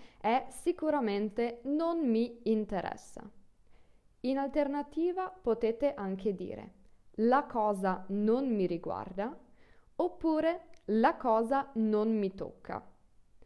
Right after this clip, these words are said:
È come dire che ciò che è stato detto non ha alcun peso per voi, perché non causa alcun cambiamento particolare nella vostra vita.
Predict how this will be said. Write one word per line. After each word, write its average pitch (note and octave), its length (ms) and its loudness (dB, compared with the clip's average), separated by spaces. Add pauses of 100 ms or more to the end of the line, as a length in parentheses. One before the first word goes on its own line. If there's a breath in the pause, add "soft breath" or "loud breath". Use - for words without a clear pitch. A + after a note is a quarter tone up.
(360 soft breath)
È D4+ 200 2
come D#4 280 0
dire B3+ 380 4
che A3+ 200 2
ciò A#3+ 280 -2
che G3 160 4
è G3 60 6
stato A#3 420 0
detto G3 560 -2
non G#3+ 220 2
ha A3+ 180 2
alcun D4+ 640 -2
peso F#3 580 0
per F3+ 200 0
voi, D#3+ 380 -6
perché G3 420 2
non A#3 300 4
causa A3 580 0
alcun G3+ 500 0
cambiamento G#3 720 -2
particolare F#3+ 960 -4
nella G3 280 0
vostra E3+ 380 -8
vita. F3 400 -14